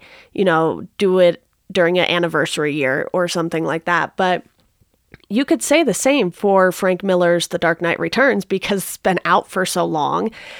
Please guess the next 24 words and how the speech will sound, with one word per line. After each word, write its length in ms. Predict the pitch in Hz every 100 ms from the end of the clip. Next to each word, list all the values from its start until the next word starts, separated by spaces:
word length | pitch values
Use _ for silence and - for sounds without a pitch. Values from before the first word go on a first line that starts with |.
| - -
And 560 | 208 185 180 175 180 - - - _
just 240 | - 226 -
the 100 | 220
fact 380 | - 190 190
that 300 | 196 175 - _ _ _ _
Frank 500 | _ - 233 247 240
Miller's 540 | 220 190 214 202 175 -
work 240 | 185 185
in 300 | - 185 180
general, 560 | 170 - 170 196 160 156
not 220 | 175 185
just 200 | 214 208
Batman, 460 | - 175 180 165 165
but 180 | 175 -
even 260 | 185 175
a 120 | 165
lot 220 | 165 165 165
of 100 | 160
his 240 | 165 160
Daredevil 560 | - 156 170 170 151 147
stuff, 460 | - 160 151 - - - _ -
is 120 | 208 190
just 300 | 208 202 -
so 840 | - - 202 190 185 180 180